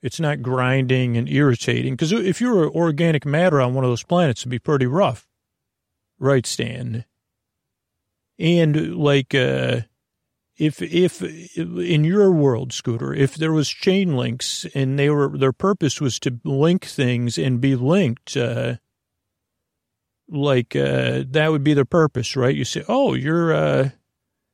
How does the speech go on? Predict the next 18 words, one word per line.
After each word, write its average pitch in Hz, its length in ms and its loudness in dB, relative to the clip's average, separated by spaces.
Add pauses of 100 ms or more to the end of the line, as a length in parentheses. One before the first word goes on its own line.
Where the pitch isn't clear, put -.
(160)
you're 175 280 -2
one 175 180 0
of 165 80 0
those 156 300 -2
things 175 260 0
so - 140 -2
the 143 100 -2
door 185 220 0
doesn't 139 240 2
open 120 320 -2
too 117 200 -4
far." 120 640 -8 (640)
Or 151 240 0
you 175 160 2
help 170 240 0
our 170 140 4
dog, 156 580 2
uh, 139 380 0